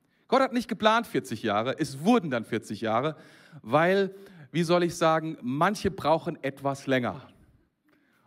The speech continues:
Ich weiß nicht, ob du dazu gehörst, <laughs> aber ich bin jemand auch, der braucht in manchen Dingen einfach etwas länger. Und manchmal braucht man die Zeit, um bereit zu sein,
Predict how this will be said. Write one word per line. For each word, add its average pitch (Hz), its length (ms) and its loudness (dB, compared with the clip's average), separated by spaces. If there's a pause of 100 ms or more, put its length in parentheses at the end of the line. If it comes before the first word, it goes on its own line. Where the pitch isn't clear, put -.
(100)
Ich 135 120 -4
weiß 170 220 4
nicht, 165 100 -8
ob 160 140 -4
du 190 80 0
dazu 190 300 2
gehörst, 196 540 2 (300)
<laughs> 196 300 -14
aber 160 420 4
ich 196 140 -2
bin 190 140 0
jemand 175 260 2
auch, 160 260 2
der 151 220 2
braucht - 480 0
in 160 80 -8
manchen 160 300 0
Dingen 151 200 -2
einfach 123 320 -2
etwas 151 320 0
länger. 131 420 0 (640)
Und 170 360 0
manchmal 185 320 0
braucht - 320 0
man 185 80 0
die 185 100 -2
Zeit, 165 380 0
um 156 140 -4
bereit 147 400 0
zu 160 160 -8
sein, 131 420 0